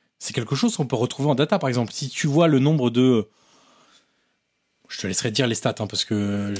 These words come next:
t'es, t'es beaucoup plus <laughs> compétent que moi pour, euh,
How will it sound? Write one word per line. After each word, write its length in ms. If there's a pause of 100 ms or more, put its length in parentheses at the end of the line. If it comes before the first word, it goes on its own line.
t'es, 160
t'es 140
beaucoup 300
plus 200 (200)
<laughs> 180
compétent 400
que 100
moi 220
pour, 220
euh, 120